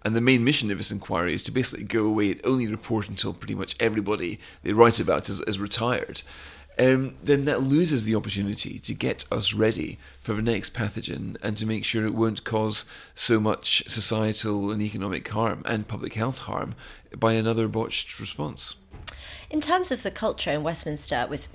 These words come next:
Speaker 2: with the way they do work, I mean, I spent time working in Brussels before I got this job at The Spectator,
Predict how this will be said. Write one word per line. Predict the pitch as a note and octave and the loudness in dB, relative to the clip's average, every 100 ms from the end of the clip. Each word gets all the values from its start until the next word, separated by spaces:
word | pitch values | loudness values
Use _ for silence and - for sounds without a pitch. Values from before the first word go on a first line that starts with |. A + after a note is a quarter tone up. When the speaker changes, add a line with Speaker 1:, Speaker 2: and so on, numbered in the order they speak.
| B2+ | -4
Speaker 2:
with | D#3+ - | -4 -4
the | D3+ | 0
way | D3+ C#3 | 0 0
they | C3 C3+ - | -4 -6 -8
do | D#3 C#3+ | -4 0
work, | C#3+ - | -2 -2
I | D#3+ | -2
mean, | D#3+ D#3+ - - - | -2 -4 -10 -14 -2
I | - F#3+ | 2 4
spent | - D#3 | 4 0
time | - D#3+ D#3 | 0 -4 0
working | D3 - D#3 | -2 -2 -6
in | D3 | -2
Brussels | D#3 - D3+ | -2 -4 -8
before | - - B2+ A#2+ | -12 -8 -4 0
I | B2+ B2+ - - | 0 -2 -12 -14
got | - | -12
this | D3 - | -8 -4
job | D3 C#3 | -2 -4
at | |
The | - | -6
Spectator, | - - F3+ E3 C#3 | -8 -6 -2 -2 -2